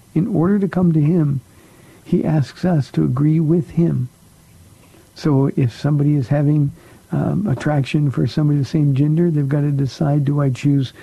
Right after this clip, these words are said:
to fulfill my flesh? Do I go after this person, or do I choose to serve God?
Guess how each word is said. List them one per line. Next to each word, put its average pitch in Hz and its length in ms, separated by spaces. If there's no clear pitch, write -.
to 123 100
fulfill 143 420
my 139 180
flesh? 160 640
Do 131 100
I 131 80
go 131 200
after 139 260
this 120 180
person, 185 560
or 160 280
do 151 360
I 147 360
choose 160 720
to 165 100
serve 135 340
God? 226 280